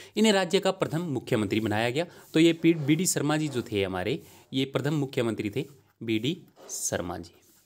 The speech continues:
हरियाणा के प्रथम मुख्यमंत्री थे। उसके बाद में देखिए, इन्हें उन्नीस सौ पचहत्तर में मीसा कानून के तहत नज़रबंद किया गया। ये क्वेश्चन कई बार पूछा जा गया, चुका है कि कौन ऐसे व्यक्ति थे जिन्हें मीसा कानून के तहत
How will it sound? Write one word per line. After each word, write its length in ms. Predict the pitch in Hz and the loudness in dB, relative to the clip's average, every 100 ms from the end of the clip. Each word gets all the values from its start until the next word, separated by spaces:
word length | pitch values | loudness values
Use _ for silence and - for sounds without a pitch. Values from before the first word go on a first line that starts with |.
| _ _ _ _ _ _ _ _ - | _ _ _ _ _ _ _ _ -10
हरियाणा 320 | 107 98 101 | -4 -2 -2
के 140 | 113 180 - - _ _ _ | -4 -6 -8 -16 _ _ _
प्रथम 200 | 131 123 | -6 -4
मुख्यमंत्री 600 | 107 87 - 90 87 98 | -6 -8 -8 -8 -8 -10
थे। 140 | - 165 - - - | -8 -8 -10 -20 -6
उसके 160 | - - | -4 0
बाद 200 | 117 120 | 2 2
में 100 | 123 | 0
देखिए, 340 | 123 - 160 - _ - - - - - - - | -2 0 -4 -6 _ -20 -20 -16 -16 -18 -14 -4
इन्हें 180 | 196 226 | -2 -2
उन्नीस 460 | - 214 233 254 - | 0 4 6 6 4
सौ 60 | |
पचहत्तर 400 | 175 139 110 143 | 2 2 2 2
में 100 | 147 165 | 2 2
मीसा 300 | 160 - 170 | 0 0 0
कानून 320 | 143 127 120 | -2 -2 -4
के 120 | 117 | -4
तहत 280 | 107 131 120 | -4 -4 -2
नज़रबंद 400 | 110 113 113 110 | 0 2 2 0
किया 180 | 120 117 | 0 0
गया। 140 | 147 | 0
ये 180 | 143 160 | 0 0
क्वेश्चन 280 | 170 - 170 | 0 -2 0
कई 140 | 165 | 2
बार 160 | 147 127 | 2 0
पूछा 240 | 117 110 | -4 -2
जा 140 | 101 | -2
गया, 200 | 98 110 143 | 0 -4 -6
चुका 340 | 117 - 127 | -10 -2 -2
है 120 | 113 - - - - _ | -2 -6 -14 -20 -20 _
कि 60 | 139 - _ _ _ - | -10 -10 _ _ _ 0
कौन 260 | 214 247 | 0 0
ऐसे 340 | - 151 135 113 | 0 0 2 2
व्यक्ति 300 | 113 - 113 | 0 0 0
थे 180 | 127 | 2
जिन्हें 280 | 135 139 156 | 2 2 2
मीसा 340 | 135 151 - 139 | 2 0 -2 -2
कानून 340 | 120 113 107 | 0 0 -2
के 140 | 107 101 | -2 -4
तहत 440 | 95 95 151 - | -2 0 -2 -4